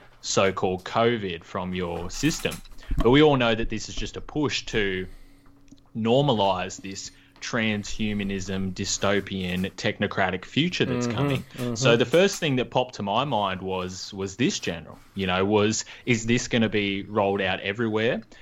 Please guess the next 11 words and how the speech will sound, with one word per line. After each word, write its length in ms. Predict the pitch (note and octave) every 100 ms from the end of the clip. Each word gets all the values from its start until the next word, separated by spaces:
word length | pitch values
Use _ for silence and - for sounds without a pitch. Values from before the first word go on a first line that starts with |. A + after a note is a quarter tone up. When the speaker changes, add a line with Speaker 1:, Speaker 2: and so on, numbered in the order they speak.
| - -
Speaker 1:
You 80 |
mentioned, 560 | A2+ B2 - A2+ G#2 F#2
you 100 | A2
know, 160 | F#2 F#2
the, 220 | F#2+ F#2+
the 120 | F#2+
Chinese 720 | F#2 - G2+ G2 F#2+ G2 F#2+ -
harvesting 640 | - G2 F#2 - F2+ F2+
data 380 | F2+ F2 F2 F2+
and 140 | F2+
their 300 | F#2 F#2 F2